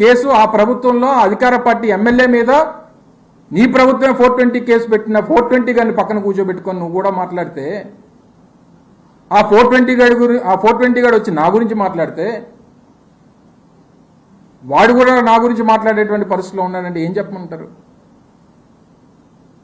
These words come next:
నేను పాలు తాగి పెరిగితే ఆడు సారా తాగి పెరిగాడు, ఆడు కూడా నా గురించి మాట్లాడితే ఏం మాట్లాడమంటారు నన్ను? సారా కాసుకొని అమ్ముకున్న నా కొడుకులు కూడా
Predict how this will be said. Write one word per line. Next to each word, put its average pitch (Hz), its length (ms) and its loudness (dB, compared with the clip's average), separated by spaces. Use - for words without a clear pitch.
నేను 190 180 -2
పాలు 190 300 4
తాగి 226 240 4
పెరిగితే 214 360 0
ఆడు 226 180 0
సారా 180 280 2
తాగి 208 180 0
పెరిగాడు, 170 300 -2
ఆడు 175 180 0
కూడా 196 100 0
నా 202 100 -4
గురించి 190 260 -8
మాట్లాడితే 165 400 -8
ఏం 170 120 -8
మాట్లాడమంటారు 143 640 -12
నన్ను? 123 160 -14
సారా 196 320 4
కాసుకొని 196 360 0
అమ్ముకున్న 190 420 -4
నా 190 120 -4
కొడుకులు 190 300 -2
కూడా 240 160 2